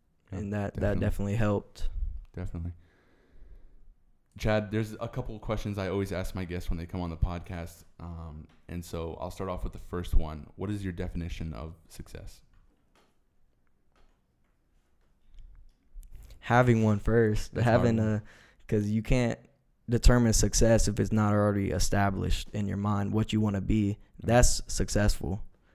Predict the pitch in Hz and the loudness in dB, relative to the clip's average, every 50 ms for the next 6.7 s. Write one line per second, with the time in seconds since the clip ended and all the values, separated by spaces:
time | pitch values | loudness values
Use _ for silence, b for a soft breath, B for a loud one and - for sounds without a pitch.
0 | _ _ _ - 104 101 98 104 113 113 113 110 107 107 107 104 - - 107 107 | _ _ _ -6 -4 -2 2 4 6 6 6 4 4 4 2 2 2 2 2 4
1 | 104 101 101 b b b b b b b b - - - - 104 101 101 101 101 | 4 2 0 b b b b b b b b -18 0 2 4 4 4 4 4 2
2 | 95 - - 92 92 104 104 101 - - 110 - - - - 107 95 - 110 110 | 2 2 0 0 2 2 2 2 0 -4 -8 -10 -14 -6 -2 8 8 10 10 10
3 | 107 101 95 90 90 87 - - - - - - 113 107 95 101 - - 101 104 | 6 2 0 4 4 4 2 2 -2 -10 -6 -4 -2 -2 -2 0 0 0 0 0
4 | 98 92 101 101 104 98 90 90 - - - - 90 87 85 85 90 90 - - | 0 -2 -2 -2 -4 -4 -6 -8 -10 -12 -10 -8 -8 -6 -4 -4 -6 -6 -4 -4
5 | 95 90 82 82 - b b b b b b - 101 98 107 104 95 - - - | -4 -4 -4 -6 -10 b b b b b b -8 -2 0 0 0 0 -4 -6 -6
6 | 95 92 95 95 95 95 95 104 98 98 95 92 90 87 | -4 -2 -2 -2 -2 -2 -4 -6 -6 -4 -4 -4 -4 -6